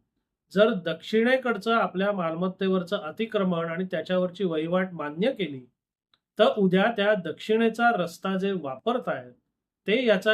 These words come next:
गैरफायदा घेणार नाहीत का? कारण कायद्याचं एक अतिशय साधं आणि सोपं तत्व असतं,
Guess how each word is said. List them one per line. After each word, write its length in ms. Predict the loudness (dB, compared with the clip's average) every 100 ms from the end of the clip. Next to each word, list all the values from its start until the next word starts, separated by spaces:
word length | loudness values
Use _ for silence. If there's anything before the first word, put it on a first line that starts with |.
| 2
गैरफायदा 480 | 2 0 2 2 2
घेणार 360 | 0 0 0 2
नाहीत 220 | 0 -2 -6
का? 120 | -10 -10 -18 _ _ _ _ _ _ _ _ 0
कारण 260 | 2 2
कायद्याचं 680 | 0 0 0 2 0 2 0
एक 220 | 0 0
अतिशय 420 | -2 -2 0 0 -2
साधं 480 | -2 -4 -2 0
आणि 200 | 0 0
सोपं 540 | -4 -6 -8 -6 -6 0
तत्व 260 | 0 0 -2
असतं, 360 | -2 -4 -18